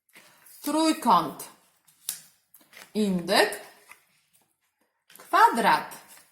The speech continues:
kaczka, koło,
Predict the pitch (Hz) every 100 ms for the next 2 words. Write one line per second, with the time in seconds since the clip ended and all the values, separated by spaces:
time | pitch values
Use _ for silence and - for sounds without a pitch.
0 | _ _ _ _ _ _ - - _ _
1 | _ _ _ - - - 180 - - 175
2 | 185 359 - - - _ _ _ _ _
3 | _ _ _ _ _ _ _ _ _ _
4 | _ _ _ _ _ _ _ _ - -
5 | 226 180 175 233 453 -